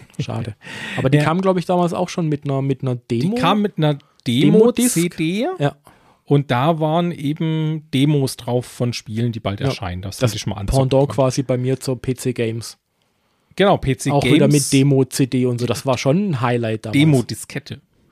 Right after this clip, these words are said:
Speaker 1: Demo-Diskette am
Speaker 2: Ich
Speaker 1: Anfang
Speaker 2: hatte
Speaker 1: noch,
Speaker 2: die
Speaker 1: ja, das stimmt.
Speaker 2: Demo,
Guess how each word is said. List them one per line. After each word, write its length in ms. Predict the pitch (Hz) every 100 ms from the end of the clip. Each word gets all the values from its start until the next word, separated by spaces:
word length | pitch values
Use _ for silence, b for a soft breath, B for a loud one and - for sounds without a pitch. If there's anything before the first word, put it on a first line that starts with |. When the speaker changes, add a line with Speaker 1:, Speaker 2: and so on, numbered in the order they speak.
| b b b 147
Speaker 1:
Demo-Diskette 640 | 139 143 131 - 147 139
am 80 | 175
Speaker 2:
Ich 40 | 185
Speaker 1:
Anfang 260 | 180 - 147
Speaker 2:
hatte 60 |
Speaker 1:
noch, 100 | 196
Speaker 2:
die 100 | 135
Speaker 1:
ja, 220 | 123 120 143
das 120 | 196
stimmt. 300 | - 117 107
Speaker 2:
Demo, 320 | 131 156